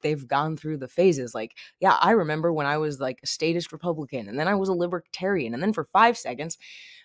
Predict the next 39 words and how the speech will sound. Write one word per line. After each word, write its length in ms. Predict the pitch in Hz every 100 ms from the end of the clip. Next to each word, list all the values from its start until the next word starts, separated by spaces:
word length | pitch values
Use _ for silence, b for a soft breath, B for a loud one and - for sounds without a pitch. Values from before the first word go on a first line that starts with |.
| -
I 100 | 156
thought 260 | 175 160
that 100 | 175
maybe 260 | 180 185 185
the 100 | 196
Libertarian 420 | 196 196 202 202
Party 280 | 202 202 202
could 120 | 202
do 100 | 220
something 320 | 208 175 123
until 260 | 139 175 170
I 100 | 165
was 200 | 160 156
like, 220 | 165 160
"Never 260 | 190 175 196
mind, 380 | 202 185 143
I'm 140 | 147 147
an 80 | 151
<laughs> 0 |
anarchist." 840 | 165 151 135 165 - - 175 - - B B B
And 140 | 185 190
I 100 | 175
think 220 | 214 196
there's 200 | 190 175
people 280 | 196 180 180
that 120 | -
went 220 | 151 135
through 120 | 156
that 220 | 147 -
train 300 | - 160 143
that 100 | 135
anyone 380 | 131 151 151 151
who's 220 | 151 143
been 280 | 117 131 127
here 180 | 160 151
long 240 | 151 151
enough, 220 | 156 160 -
they're 140 | 139
just, 320 | 135 127 -